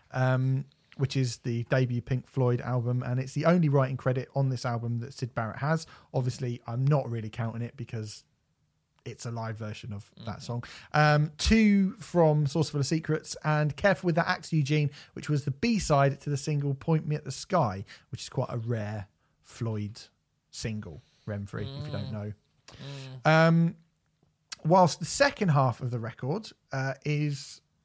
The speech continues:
Speaker 1: a contribution from each member, uh, doing a sort of solo thing. Um, some of it's quite wacky,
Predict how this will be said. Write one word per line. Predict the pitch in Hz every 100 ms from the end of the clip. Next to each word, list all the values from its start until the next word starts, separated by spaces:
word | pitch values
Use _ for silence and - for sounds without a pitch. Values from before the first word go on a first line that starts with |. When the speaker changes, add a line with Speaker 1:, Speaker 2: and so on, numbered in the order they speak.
| _ 147
Speaker 1:
a | 143 135
contribution | - 247 247 214 175 190 165 - 127 170 - _ _ _
from | 151 143 -
each | 208 - 170
member, | 175 180 123 95 - _ _ _ - _ _ -
uh, | 120 113 -
doing | 151 143
a |
sort | 135 135
of |
solo | - 156 151 139 135 135
thing. | - - 139 107 104 - _ _ _ _ _ 127
Um, | 127 123 127 123 - _
some | - 107
of |
it's | 95
quite | - 110 120
wacky, | 113 - 151